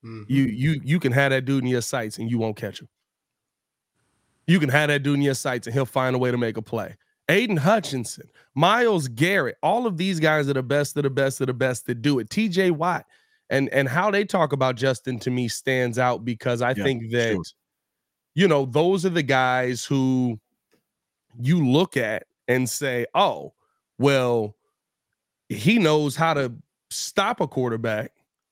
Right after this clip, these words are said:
Speaker 2: And he's saying that it's hard to stop Justin Fields. That might mean there's something there talented. By the way,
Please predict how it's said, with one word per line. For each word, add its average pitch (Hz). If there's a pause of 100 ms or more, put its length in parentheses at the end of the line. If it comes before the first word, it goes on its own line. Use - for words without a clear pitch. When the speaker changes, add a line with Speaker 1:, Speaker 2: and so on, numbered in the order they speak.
(1200)
Speaker 2:
And 147
he's 156
saying 151
that 139
it's 135
hard 151
to 131
stop -
Justin 127
Fields. - (100)
That 139
might 147
mean 131
there's 123
something 120
there 113
talented. 120
By 139
the 127
way, 123